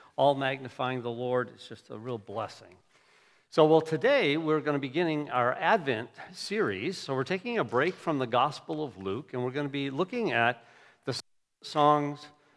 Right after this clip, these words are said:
of Isaiah. And so these are particular passages in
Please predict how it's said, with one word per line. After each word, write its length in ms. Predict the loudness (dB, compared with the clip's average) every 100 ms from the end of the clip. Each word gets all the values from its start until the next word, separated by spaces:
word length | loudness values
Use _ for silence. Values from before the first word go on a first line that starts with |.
| _ 4
of 300 | 4 4 -2 -2
Isaiah. 720 | -2 -4 -2 0 0 -2 -8 -14 _ _ _ _ _ _ _ _ -18 -4
And 280 | 0 2 2
so 220 | 4 4
these 300 | 2 -2 0
are 100 | 0
particular 640 | 0 -4 -6 -4 -4 -4
passages 800 | -4 -2 0 0 -6 -8 -6
in 80 | -6